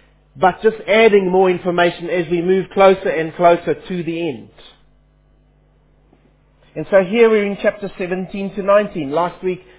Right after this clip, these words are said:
Mike spoke on the end of chapter sixteen, which spoke about the Battle of Armageddon and the end.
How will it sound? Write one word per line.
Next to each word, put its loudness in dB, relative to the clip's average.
Mike -2
spoke 2
on 0
the -4
end -4
of -2
chapter -6
sixteen, -8
which 4
spoke 6
about 4
the -4
Battle 0
of 0
Armageddon 0
and -4
the -4
end. 0